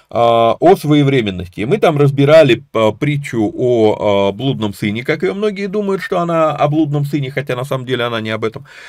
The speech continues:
Вот. А, притчу о блудном сыне. И я в этой проповеди, посмотрите, она есть у меня на канале, а, я в этом про-, в этой проповеди показывал, что вступление в наследство было при жизни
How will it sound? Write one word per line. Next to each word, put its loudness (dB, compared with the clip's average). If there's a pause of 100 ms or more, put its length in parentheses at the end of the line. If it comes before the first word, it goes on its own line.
(160)
Вот. 0 (180)
А, 0 (300)
притчу -2
о 0
блудном -4
сыне. -6
И -6
я 2
в -2
этой 2
проповеди, -2
посмотрите, -4
она -2
есть -6
у -10
меня -6
на -8
канале, -2
а, 2
я 2
в 2
этом -2
про-, -4
в -8
этой -2
проповеди -4
показывал, -2
что -2
вступление -6
в -6
наследство -6
было -2
при -6
жизни -10